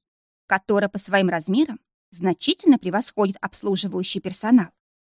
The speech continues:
В общем, матрона внушающих габаритов. Я бы даже сказала, героических. Предполагаю, окажись тут сейчас часто упоминаемый мной последнее время тупой до безобразия Виверн,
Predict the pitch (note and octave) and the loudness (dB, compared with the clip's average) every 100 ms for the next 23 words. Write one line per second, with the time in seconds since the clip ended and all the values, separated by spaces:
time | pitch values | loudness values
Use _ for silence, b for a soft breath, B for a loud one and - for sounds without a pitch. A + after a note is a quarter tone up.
0 | _ _ _ _ E3+ D#3 G#3 - G3 F3+ | _ _ _ _ -8 2 2 2 -4 -2
1 | F3+ - A3 G#4 F#3+ E3 F#3+ G3 G#3 F#3 | -4 -4 -4 0 0 0 -2 -2 2 0
2 | F3+ - F#3+ F3+ G3 A#3+ - - _ _ | 0 -6 -4 -2 0 0 -4 -14 _ _
3 | _ _ _ _ F3+ A3+ G#4 A#3+ F#3+ F#3 | _ _ _ _ -6 -4 0 0 0 -2
4 | - A3 B3 F3 - _ _ - E3 A3+ | -6 -8 -6 -6 -8 _ _ -14 -2 0
5 | F4 E4 - - - - _ _ _ _ | 2 0 -2 -8 -12 -20 _ _ _ _
6 | _ _ - D#3+ D#4+ E4+ D4+ G4+ E4+ G#3 | _ _ -10 -6 0 0 2 2 2 -2
7 | - F#3 A3 - G3+ - A3+ - F#3 - | 0 0 0 -4 -8 -8 -6 -4 -4 -6
8 | - C#4 - - G3+ - G#3 G#3 G3+ F#3+ | -4 -4 -2 -8 -6 0 2 4 4 4
9 | F#3 F#3+ G#3+ F#3 - F#3+ - F#3+ F#3+ F#3+ | 4 6 4 4 0 -4 0 0 0 0
10 | G3+ F#3+ - D#3 - E4+ A#3 G3 F#3+ G3+ | 0 0 -2 -8 -4 -4 -2 -2 2 2
11 | G3 F#3 F#3 E3 A#3 C4 - - | 4 2 0 -2 0 0 -2 -14